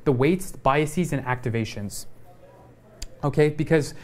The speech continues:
we're randomly initializing these values right now, right, with this truncated normal function. And as,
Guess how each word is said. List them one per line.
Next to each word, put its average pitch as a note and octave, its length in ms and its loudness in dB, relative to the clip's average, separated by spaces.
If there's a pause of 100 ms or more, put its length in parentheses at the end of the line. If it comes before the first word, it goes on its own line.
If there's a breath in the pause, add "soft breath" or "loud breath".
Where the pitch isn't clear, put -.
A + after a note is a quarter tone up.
(140 loud breath)
we're D#3+ 160 6
randomly F3+ 500 4
initializing D3 640 2
these A2+ 180 0
values A#2+ 420 2
right G#2+ 160 0
now, G#2+ 160 -2
right, A#2+ 240 2
with B2+ 140 -2
this - 180 -6
truncated D3 560 -2
normal A#2+ 280 0
function. F3 500 -2 (320 loud breath)
And D#3 240 0
as, E3 320 4